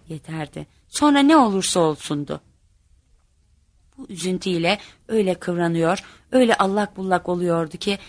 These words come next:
başka hiçbir şey düşünemiyor. Trenin bu istasyondan gece karanlığında değil de gündüz geçmesi, Zarife ve çocukların barakada değil dışarıda bulunmaları için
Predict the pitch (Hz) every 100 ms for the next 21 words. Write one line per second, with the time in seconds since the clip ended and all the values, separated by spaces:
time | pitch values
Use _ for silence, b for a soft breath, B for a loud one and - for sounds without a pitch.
0 | B - 170 - 185 175 - 233 - 170
1 | 160 160 - 160 156 151 160 - B B
2 | - 220 226 240 262 B - 294 - 226
3 | 202 - 190 180 180 185 190 254 254 208
4 | 208 196 196 190 185 175 208 226 180 160
5 | B B _ 202 202 185 170 180 175 180
6 | 175 - 180 202 B B - 208 214 240
7 | 214 202 - 196 - 202 196 202 B B
8 | - 220 220 214 214 196 208 202 202 196
9 | 208 202 202 175 185 180 180 170 170 175
10 | - 190